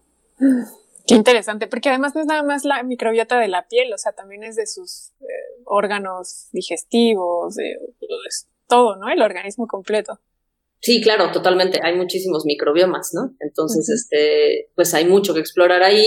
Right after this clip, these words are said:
Speaker 2: y pues sí, obviamente sería como un proyecto integrativo en donde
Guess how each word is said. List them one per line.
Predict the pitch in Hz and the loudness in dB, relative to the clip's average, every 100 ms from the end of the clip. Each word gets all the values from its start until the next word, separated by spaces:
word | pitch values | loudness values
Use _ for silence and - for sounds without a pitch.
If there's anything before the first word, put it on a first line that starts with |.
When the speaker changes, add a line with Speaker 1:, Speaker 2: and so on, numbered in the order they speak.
| 240 | 2
Speaker 2:
y | 170 | 0
pues | 160 143 | 0 -2
sí, | 160 135 - | -2 -4 -6
obviamente | 156 156 156 160 | -2 -2 -2 -6
sería | 165 - 143 147 | -8 -6 -2 -2
como | 151 139 | -4 -8
un | 139 | -6
proyecto | 143 139 - - 143 - | -4 -4 -4 -6 -6 -4
integrativo | 170 165 165 151 151 165 160 | -2 0 2 2 0 2 2
en | 151 | 2
donde | 143 139 | -2 -8